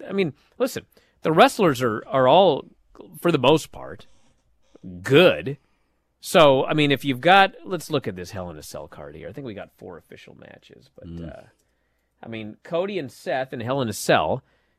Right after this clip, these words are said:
Speaker 1: I mean, you know that's gonna be good. And Bianca, Asuka, and Becky, that's gonna be really good. Ezekiel and Kevin Owens, I mean, we'll see. Kevin Owens is really good. Lashley, Omos, and M V P, I mean, it'll suck.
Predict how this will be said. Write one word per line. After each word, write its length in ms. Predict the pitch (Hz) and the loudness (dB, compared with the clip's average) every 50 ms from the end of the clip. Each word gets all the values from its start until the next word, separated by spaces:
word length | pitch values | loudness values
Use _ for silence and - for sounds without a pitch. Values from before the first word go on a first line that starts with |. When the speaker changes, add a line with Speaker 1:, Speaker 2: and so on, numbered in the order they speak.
| _ _ - | _ _ -6
Speaker 1:
I 40 | - | -2
mean, 140 | 131 131 127 | -2 0 2
you 80 | 123 | 2
know 140 | 131 160 170 | 4 4 6
that's 220 | 135 131 151 - - | 6 4 4 2 -2
gonna 140 | - 92 78 | -8 -10 -10
be 120 | 71 139 | -10 -16
good. 400 | - - 107 - - 90 139 143 _ _ _ _ _ _ _ _ _ _ _ _ _ _ _ _ _ - | -18 -16 -14 -12 -12 -10 -12 -12 _ _ _ _ _ _ _ _ _ _ _ _ _ _ _ _ _ -6
And 600 | 110 110 113 110 110 110 110 110 107 104 113 - - _ _ _ _ _ _ - 135 | -4 -2 -2 -2 -2 -2 -2 -4 -2 -4 -4 -4 -6 _ _ _ _ _ _ -12 -6
Bianca, 460 | 123 123 135 139 151 151 - 175 160 | 0 4 4 4 4 4 2 0 0
Asuka, 300 | - 120 131 143 - - | 2 2 2 2 2 0
and 160 | 165 131 110 95 | -2 -2 -2 0
Becky, 380 | 120 143 160 - 131 120 127 | 0 0 0 0 -2 -2 2
that's 200 | 123 120 139 - | 2 2 2 2
gonna 160 | - 170 139 | 0 -4 -2
be 140 | 110 104 95 | -2 -4 -4
really 240 | 82 85 82 78 76 | -6 -8 -10 -12 -12
good. 420 | 76 - 78 71 71 90 135 151 - _ _ _ _ _ _ _ _ _ _ _ _ _ _ _ - - - | -12 -12 -12 -10 -8 -8 -8 -10 -10 _ _ _ _ _ _ _ _ _ _ _ _ _ _ _ -20 -14 -8
Ezekiel 560 | - 135 127 117 120 156 180 156 - 196 180 | -4 -4 -4 -2 0 -2 -2 0 2 4 4
and 140 | 165 151 131 | 4 4 2
Kevin 260 | - 175 160 156 147 139 | 2 0 2 2 4 2
Owens, 440 | 151 156 143 135 131 139 143 131 131 | 2 2 2 2 0 -2 -2 -2 -2
I 40 | |
mean, 300 | 123 120 113 107 104 98 _ _ _ _ _ _ _ _ _ _ _ _ _ _ _ _ _ - | 0 0 -2 -2 -4 -8 _ _ _ _ _ _ _ _ _ _ _ _ _ _ _ _ _ -10
we'll 180 | - 131 135 | -4 -4 -2
see. 440 | - - - 165 135 107 104 113 113 - _ _ _ _ _ _ _ _ _ _ _ _ _ _ _ _ _ _ _ _ _ _ | -2 0 2 2 4 2 2 -2 -6 -12 _ _ _ _ _ _ _ _ _ _ _ _ _ _ _ _ _ _ _ _ _ _
Kevin 220 | - 165 165 160 156 | -2 0 2 4 4
Owens 200 | 156 156 139 107 | 4 4 2 0
is 60 | 110 | -4
really 200 | 110 117 104 - - | -8 -8 -10 -10 -12
good. 300 | - 104 95 95 98 - _ _ _ _ _ _ _ _ _ _ _ _ - - | -10 -8 -8 -10 -10 -14 _ _ _ _ _ _ _ _ _ _ _ _ -12 -4
Lashley, 500 | 127 143 165 190 202 180 - 190 190 196 | 2 6 8 8 8 6 4 2 4 6
Omos, 420 | 185 170 175 175 175 175 165 - | 6 6 6 6 6 4 4 2
and 80 | 160 156 | 0 0
M 80 | 151 143 | 0 2
V 100 | 139 120 | 0 -2
P, 400 | - 139 143 139 131 127 135 - | 0 -2 0 0 0 -2 -2 -4
I 60 | - | -4
mean, 240 | 127 127 120 117 117 | -4 -2 -2 -2 -4
it'll 180 | 131 127 117 101 | -4 -4 -4 -6
suck. 520 | - - - 131 101 92 95 - - - | -8 -6 -4 -4 -4 -4 -4 -8 -12 -20